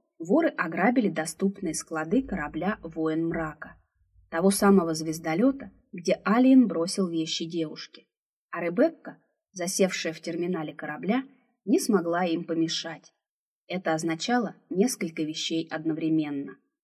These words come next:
Первое. На плавучей крепости Алиена бунт. Кто-то захватил власть.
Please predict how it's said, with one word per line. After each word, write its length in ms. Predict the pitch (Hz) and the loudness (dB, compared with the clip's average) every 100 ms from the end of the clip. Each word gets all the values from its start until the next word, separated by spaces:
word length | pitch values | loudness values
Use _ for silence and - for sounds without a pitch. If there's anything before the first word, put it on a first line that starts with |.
| _ - | _ 2
Первое. 480 | 214 175 147 - - _ _ _ | 4 4 2 -12 -18 _ _ _
На 140 | - 160 | -8 -6
плавучей 480 | 165 165 180 - 165 | -2 0 0 -2 -4
крепости 640 | 190 180 165 - - - | -2 -2 -4 -8 -8 -10
Алиена 560 | - 170 196 208 208 202 - | -6 0 4 6 4 2 -2
бунт. 400 | 180 233 196 - - _ _ _ _ _ | -2 0 0 -2 -16 _ _ _ _ _
Кто-то 320 | - 302 285 | 0 2 4
захватил 580 | 196 185 180 165 190 202 | 2 0 -4 -2 2 2
власть. 520 | 185 175 147 - _ | 2 -2 -6 -12 _